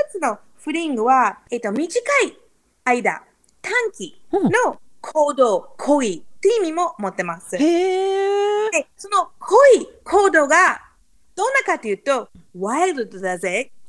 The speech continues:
Speaker 2: <laughs> 何、何？ワイルドな行動。え、じゃあ、
Speaker 1: はい。
Speaker 2: サマーの、夏のワイルドな行動っていうのがサマーフリング？
Speaker 1: そう。で、サマーフリングは、
Speaker 2: うん。
Speaker 1: だから、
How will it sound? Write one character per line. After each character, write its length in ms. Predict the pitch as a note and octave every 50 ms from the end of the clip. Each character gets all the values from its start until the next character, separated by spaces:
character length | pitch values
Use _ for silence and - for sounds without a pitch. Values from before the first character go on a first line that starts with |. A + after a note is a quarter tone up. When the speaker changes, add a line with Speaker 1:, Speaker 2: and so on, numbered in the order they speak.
| - -
Speaker 2:
<laughs> 40 | F3 - F3 - -
何、 600 | F#3 D3+ - - - - - A3+ - - G3+ G3 -
何？ 340 | - G3 - - G3+ G#3 F#3+ G3+ G#3
ワ 180 | B3+ D4+ E4+
イ 80 | F4+ E4+
ル 120 | E4 D#4+
ド 140 | C#4+ C#4+ C#4
な 160 | C4+ A#3+ A#3
行 320 | - - - A3 A3 A3+ G3+
動。 280 | A3 G#3 F#3+ E3+ - - - - B4 A#4 G#4+ G#4 G4+ F#4+ E4+ C#4 -
え、 220 | - D#4 D#4+ A#3+ -
じ 100 | B3 D4+
ゃ 40 | D#4
あ、 40 | C#4+
Speaker 1:
は 100 | C4+ A#3+
い。 40 | -
Speaker 2:
サ 120 | G#4+ A4+ G#4
マ 280 | G#4+ G4+ F4 D4+ A#3+
ー 20 | G3
の、 420 | F#3 G#3 A#3 A#3 A3 F#3 D3+ - - - -
夏 360 | G#3 A#3 A#3+ - - D#4+ E4+
の 380 | E4 E4+ F4 E4 C4+ G#3+ E3 C#3
ワ 240 | C3+ F#3+ C4 D#4+ F4
イ 80 | F4
ル 140 | D#4+ E4+ D4
ド 140 | G3 A3 F3+
な 180 | F3 E3+ D#3 C#3+
行 280 | - - A3 A3+ A3
動 160 | F#3 G#3+ G#3
っ 40 | F#3+
て 160 | - - A3+
い 100 | A3 G#3+
う 60 | A3+ A3
の 100 | G#3 F3
が 80 | F#3
サ 160 | E3+ - F#3+
マ 180 | E3+ F3 E3+ E3
ー 20 |
フ 160 | D#3 - F3+ E3
リ 100 | E3 D#3
ン 100 | C#3 C3
グ？ 260 | D3 D#3+ G#3+ F#4 - - - -
Speaker 1:
そ 80 | - D4+
う。 160 | C4 G#3+ C#4 - - - -
で、 140 | - D#4+ C4+ - -
サ 140 | - - G4+
マ 60 | A#4
ー 40 | B4 B4+ B4+ C5 B4+
フ 80 | - C5+ C5+ B4 E4+
リ 60 | C4+
ン 20 |
グ 40 | C#4
は、 220 | D#4+ E4+ D4+ - -
Speaker 2:
う 80 | F3 F#3
ん。 20 |
Speaker 1:
だ 140 | C#4 D#4+ D#4+
か 160 | - C#4+ D4+
ら、 280 | E4 F4+ E4+ D4 A#3+